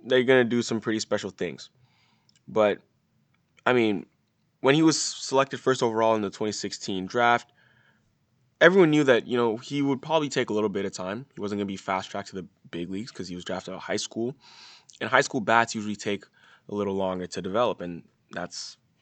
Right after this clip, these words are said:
that's no exception with Mickey Moniak. I mean, he had some ups and downs in the minor leagues,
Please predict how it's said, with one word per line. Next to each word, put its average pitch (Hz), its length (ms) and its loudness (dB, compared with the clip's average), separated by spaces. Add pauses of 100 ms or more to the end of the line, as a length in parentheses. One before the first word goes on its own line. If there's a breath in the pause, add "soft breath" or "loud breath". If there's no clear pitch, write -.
(180)
that's 101 200 -4
no 110 100 0
exception 104 540 -4
with 87 260 -12 (420 soft breath)
Mickey 104 280 -8
Moniak. 95 520 0
I - 40 -10
mean, 90 260 -10 (220)
he 101 80 -12
had 92 260 -6
some - 200 -14
ups - 200 -6
and 107 100 -6
downs 104 280 0
in 95 80 -8
the 92 60 -8
minor 95 260 -4
leagues, 117 460 -6